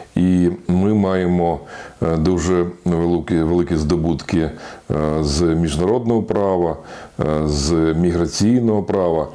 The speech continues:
Але основними нашими, м, е, практиками є, е, кримінальне право,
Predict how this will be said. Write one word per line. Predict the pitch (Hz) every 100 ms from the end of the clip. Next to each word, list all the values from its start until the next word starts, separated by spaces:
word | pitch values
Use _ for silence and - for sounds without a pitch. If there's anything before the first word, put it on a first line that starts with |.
| - - - - -
Але | 90 107 113
основними | - 104 - 120 120 120 113
нашими, | 107 104 98 - 98 98 98 90 87 -
м, | 98 87 87 87 90 -
е, | 85 85 82
практиками | - 139 - - 101 90 87
є, | 87 87 87 82 - - - - -
е, | 76 73
кримінальне | 71 92 92 110 165 151 139
право, | 123 123 117 107 92